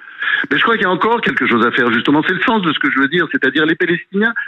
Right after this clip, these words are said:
méritent mieux comme représentation. Et le jour où ils sortiront de Hamas et de Fatah, les choses pourront peut-être se régler. Mais quand vous avez, pour vous représenter,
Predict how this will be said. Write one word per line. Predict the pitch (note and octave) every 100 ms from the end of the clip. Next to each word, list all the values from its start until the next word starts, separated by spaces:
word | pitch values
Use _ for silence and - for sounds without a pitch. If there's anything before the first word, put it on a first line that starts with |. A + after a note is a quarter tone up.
| -
méritent | - F3+ A3+ - -
mieux | G#3 B3 C#4
comme | - C3
représentation. | B2+ C3 A#2 A2+ A2+ - A#2 A2+ - -
Et | C#3
le | G3 G#3
jour | A3+ B3+ A3
où | E3
ils | C#3+
sortiront | G3 - - F3+ F#3 G3+
de | D#3+ A2+ -
Hamas | C#3 D#3 F3 E3+ - -
et | A#2+ A#2+
de | A2
Fatah, | - - - F#3 A#3 C4 - - -
les | B2+ D3+
choses | A#3+ B3+
pourront | - F#3
peut-être | F3+ F#3 A#3+ B3+ -
se | F3
régler. | F#3+ A3+ B3 G#3+ - - -
Mais |
quand | - B3
vous | G#3 G3+
avez, | G3 F3+ G3+ G3+ D#3+ -
pour | F#3 F3
vous | G#3+
représenter, | F3 D#3+ D3+ D3 C3+ C#3+ C3+